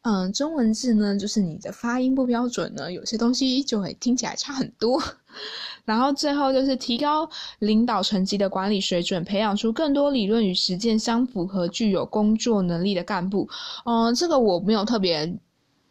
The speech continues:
有什么 feel 啦，反正我又不是主管。可是我会，呃，我还是会想要讲一下这一个的部分，是因为我觉得其实当一个领导者不是说只有领导别人，当你今天没有下属，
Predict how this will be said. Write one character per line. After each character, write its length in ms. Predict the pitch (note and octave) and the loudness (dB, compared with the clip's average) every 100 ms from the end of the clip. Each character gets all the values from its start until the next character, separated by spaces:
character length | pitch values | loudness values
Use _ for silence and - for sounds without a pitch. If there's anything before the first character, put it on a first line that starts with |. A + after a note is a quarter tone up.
| - | -10
有 140 | D#3 D#3 | -6 -4
什 120 | - | -6
么 100 | B2 - | -10 -8
feel 200 | C#3+ B2 | -4 -4
啦， 140 | F2 | -6
反 120 | - D#3 | -6 -4
正 80 | |
我 100 | E3+ | -2
又 40 | C3+ | -4
不 80 | D#3 | -6
是 40 | |
主 200 | D#3+ C3+ | -12 -12
管。 200 | E3 G3+ - - - | -8 -8 -10 -18 -8
可 80 | A3 | -4
是 80 | C4 | 0
我 160 | D4+ G#3+ | 0 2
会， 300 | C4+ C4 A#3 | 2 2 2
呃， 360 | G3 F#3 E3 | 0 0 0
我 80 | F#3+ | -2
还 180 | G3 G3+ | -2 -2
是 100 | C4+ | 0
会 120 | B3+ | 0
想 140 | G3 | 0
要 60 | E3+ | -2
讲 260 | - E3 F3 | -4 -6 -4
一 40 | |
下 140 | G3 | -6
这 140 | G3+ F#3 | -4 -4
一 100 | F#3+ | -4
个 120 | - | -4
的 100 | A2+ | -6
部 200 | G#3+ F#3 | -8 -8
分， 180 | F#3 F3+ | -6 -4
是 140 | - | 0
因 100 | G#3 | 0
为 40 | F#3+ | 2
我 160 | F#3 | 2
觉 260 | F3 F#3 F3+ | 0 0 -2
得 200 | G3 F#3 - - - | -2 -6 -8 -16 -6
其 140 | A#3+ | -2
实 100 | C4 | 0
当 240 | C#4 C4+ | 0 2
一 60 | A#3+ | 2
个 240 | G#3+ G3 | 2 0
领 140 | F3+ F3+ | -2 -4
导 180 | F3 F3 | -4 -2
者 220 | F3+ D#3 | -4 -6
不 200 | - E3 | -4 -4
是 200 | G3 F#3+ | -2 -4
说 280 | - F3+ F3+ | -2 -2 -4
只 360 | - - F#3 | -6 -4 0
有 180 | F#3 E3 | 0 -2
领 180 | E3 E3+ | -4 -4
导 200 | E3 - | -2 -4
别 320 | F#3 D#3 D3+ | -2 -2 0
人， 280 | E3+ D#3+ F3+ - - | -2 -4 -6 -12 -8
当 240 | G#3 G#3+ | 0 2
你 140 | A3+ F#3 | 2 2
今 160 | G3+ | 2
天 160 | G#3+ G#3+ | 4 4
没 160 | G3 G#3 | 2 2
有 120 | F3 | 0
下 280 | - A3+ F3 | 0 0 -2
属， 300 | - - | -6 -14